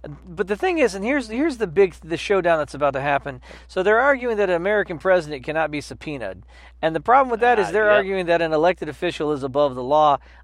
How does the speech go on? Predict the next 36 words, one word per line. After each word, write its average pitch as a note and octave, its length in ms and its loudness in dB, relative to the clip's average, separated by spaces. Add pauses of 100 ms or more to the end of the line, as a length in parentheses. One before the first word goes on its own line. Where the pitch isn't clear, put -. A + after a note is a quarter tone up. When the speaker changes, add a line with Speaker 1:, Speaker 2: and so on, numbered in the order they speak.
(120)
Speaker 1:
I B3+ 100 6
don't C4 240 0
think A3+ 220 -2
so. G#2 340 -6 (540)
I E3 100 2
don't B3 180 -2
think A3 180 -4
that F#3 80 -6
you, F3+ 260 -2
you E3 260 -4
are D3+ 180 2
unable E3+ 360 -2
to D3 80 -8
be D3+ 100 -6
subpoenaed C#3+ 480 -8
just C3 160 -14
because C3 300 -8
you're A#2 80 -14
president. A2+ 480 -6
You're F2+ 100 -8
not A#3+ 120 -2
a F3+ 40 -12
king. D#3 400 -12 (1400)
Speaker 2:
Aye. A2+ 460 -12
And, E3 260 -4
uh, F#3+ 360 0
so F#3+ 720 -8 (300)
he A3 360 -18
can A3 560 -8
be C4 200 -10
subpoenaed. A#2 760 -8
It's C3 240 -14
never F3+ 360 -4
happened F#3+ 440 -6
before, C3 600 -6
Speaker 1:
Yeah. A#2 260 -4